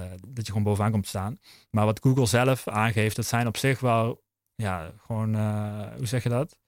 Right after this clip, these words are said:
Daar zit wel wat in. Dat, ze, zij bekijken het gewoon vanuit van, "Oké, hoe kan onze spider het, het zo goed mogelijk begrijpen?"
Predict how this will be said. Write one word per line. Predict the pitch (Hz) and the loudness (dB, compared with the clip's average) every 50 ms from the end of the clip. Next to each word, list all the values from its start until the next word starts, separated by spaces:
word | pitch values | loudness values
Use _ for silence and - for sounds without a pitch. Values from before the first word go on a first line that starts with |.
| _ _ _ _ _ _ _ _ _ _ _ _ _ _ | _ _ _ _ _ _ _ _ _ _ _ _ _ _
Daar | - 107 | 0 4
zit | 101 127 127 | 4 4 6
wel | 127 127 120 | 6 6 6
wat | 117 104 | 4 4
in. | 113 120 117 107 101 | 4 4 4 4 4
Dat, | 98 101 107 104 113 113 113 - - 147 117 | 4 2 0 -2 -6 -12 -14 -12 -10 -10 -8
ze, | - - 113 110 | -4 -2 -2 2
zij | 101 113 110 120 123 117 | 2 4 4 4 2 0
bekijken | - 110 - 110 110 107 117 | 0 0 2 2 2 2 2
het | 110 104 - | 0 0 0
gewoon | - 110 110 | 0 0 0
vanuit | 104 110 107 104 107 - | 2 2 2 0 0 -2
van, | - 107 107 | -4 -6 -6
"Oké, | 104 - 101 | -4 -4 -2
hoe | 98 104 107 | -2 -2 -2
kan | - 107 107 | -2 -2 0
onze | 101 107 107 104 107 104 104 107 104 104 104 104 104 107 110 117 120 | 2 2 2 2 2 2 0 0 -2 -2 -4 -6 -6 -8 -10 -10 -12
spider | - - - 107 101 104 107 110 107 104 107 113 120 117 | -14 -6 -2 0 2 2 2 2 0 0 -2 -4 -6 -10
het, | 110 104 - - - _ | -12 -14 -14 -14 -16 _
het | _ 117 | _ -14
zo | - - 117 110 104 123 - - _ _ _ _ _ _ _ _ _ _ _ _ | -10 -6 -4 -4 -4 -4 -6 -10 _ _ _ _ _ _ _ _ _ _ _ _
goed | _ _ - 117 110 | _ _ 0 2 4
mogelijk | 117 113 110 107 107 104 | 4 4 4 2 0 -2
begrijpen?" | - - 104 98 101 110 - 120 - | -2 0 0 0 0 0 -2 -6 -8